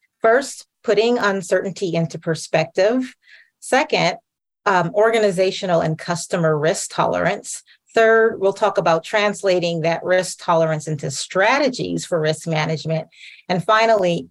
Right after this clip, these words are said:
risk-based thinking in the context of power supply. So to get us started, Paul, Mister Dietz, uh, you can, can you share with us your thoughts about uncertainty as a risk manager,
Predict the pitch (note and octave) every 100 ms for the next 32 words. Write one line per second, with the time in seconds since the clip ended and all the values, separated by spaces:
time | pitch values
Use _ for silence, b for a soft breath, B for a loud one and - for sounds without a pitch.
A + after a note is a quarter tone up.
0 | _ G3 A#3+ B3+ - _ G#3 G3 F3 -
1 | _ _ C4+ C#4+ C4 E3+ E3+ F3+ G3+ B
2 | B F#3+ G3+ G3+ G3 F3+ F3+ F3 - F3
3 | E3 D#3+ - F3 E3+ E3 E3+ E3 D#3+ -
4 | D3+ F3+ E3+ E3+ G#3 F3+ A#3 C4+ C#4 -
5 | F3+ F3 A3+ B3 B3+ _ _ G3 F3+ G#3
6 | A3 - G#3+ G#3+ B3+ - - B B B
7 | B G3+ F#3 G#3+ B3+ C4 A#3 - A#3 A#3
8 | A3 - C#4+ C#4+ B3+ A3 G#3+ - G3+ G3+
9 | G3 F#3+ F3+ F3 F3 F3 F#3 F3+ G3+ G3
10 | F#3+ F3 F3+ E3+ E3 D#3+ E3 E3+ G#3 A3
11 | G#3+ G3 F#3 F3 F3 E3+ E3+